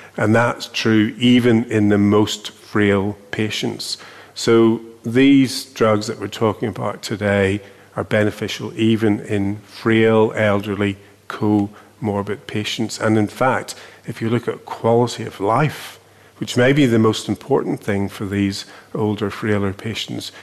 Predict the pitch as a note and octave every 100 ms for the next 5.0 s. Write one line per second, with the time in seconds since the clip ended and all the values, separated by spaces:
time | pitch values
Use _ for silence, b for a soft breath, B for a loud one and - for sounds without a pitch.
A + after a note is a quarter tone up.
0 | B B - G#2+ - A2+ G#2 G2+ G2+ A2+
1 | - - G#2 F#2+ B B B G#2+ F#2+ G#2+
2 | A2 G#2+ - G2 - - G#2+ A2+ - G#2
3 | - - G#2 A2+ A2 - - G#2 G2+ G2
4 | - G#2 - - G2 G2 G2+ F#2+ -